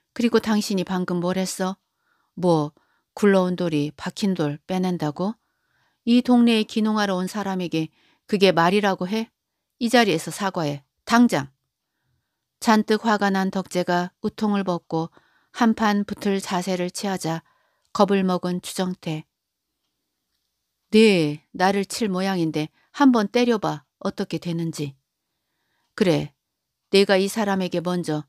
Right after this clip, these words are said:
완력을 썼잖아. 그러니까 넌 이 마을에 절대로 못 들어와." 일촉즉발의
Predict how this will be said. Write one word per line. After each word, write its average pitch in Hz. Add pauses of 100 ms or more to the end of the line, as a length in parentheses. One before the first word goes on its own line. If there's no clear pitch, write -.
(100)
완력을 185
썼잖아. 156 (440)
그러니까 220
넌 190
이 202
마을에 180 (100)
절대로 202
못 175
들어와." 147 (1300)
일촉즉발의 190